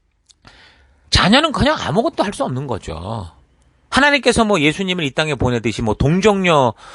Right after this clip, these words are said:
어, 탄생을 시킨다던가 이렇게 하면 몰라도 그런 뜻은 아니었잖아요. 그런 게 아니었기 때문에 하나님이 지금 창조의 원리를 따라 일하신, 이-, 일하시는 과정에서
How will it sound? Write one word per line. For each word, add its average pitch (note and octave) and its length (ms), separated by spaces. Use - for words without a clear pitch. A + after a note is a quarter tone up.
어, G#2+ 120
탄생을 F3+ 480
시킨다던가 B2 600
이렇게 A#3 420
하면 G#3+ 500
몰라도 E3 380
그런 D4+ 320
뜻은 F#4+ 240
아니었잖아요. D3 680
그런 E4 280
게 F4 80
아니었기 F#3 520
때문에 D3+ 580
하나님이 E4 440
지금 C#4+ 160
창조의 F4 480
원리를 G3+ 440
따라 A#3+ 220
일하신, F3 640
이-, D#3+ 180
일하시는 F#3+ 600
과정에서 C#3 800